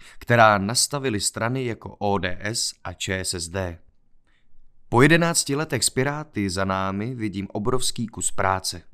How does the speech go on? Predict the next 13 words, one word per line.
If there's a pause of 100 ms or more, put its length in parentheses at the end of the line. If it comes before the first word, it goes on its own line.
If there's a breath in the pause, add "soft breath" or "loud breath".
(680)
Necelé
čtyři
roky
ve
sněmovně
stačily, (300 loud breath)
abychom
se
stali
díky
naší
konstruktivní
práci